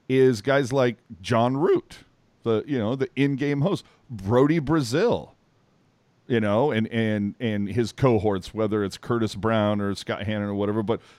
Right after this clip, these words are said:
you know, Brody's, that's, that's his gig. And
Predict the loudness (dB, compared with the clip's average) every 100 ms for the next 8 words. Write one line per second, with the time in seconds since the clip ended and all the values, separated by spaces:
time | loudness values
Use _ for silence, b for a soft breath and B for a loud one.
0 | -4 0 0 -2 0 4 6 4 -2 -4
1 | -4 -4 -6 -12 -6 -2 -2 -2 2 2
2 | 2 2 4 4 0 -12 -20 _ _ _
3 | _ _ _ _ _ -4 -2 -2 -4 -6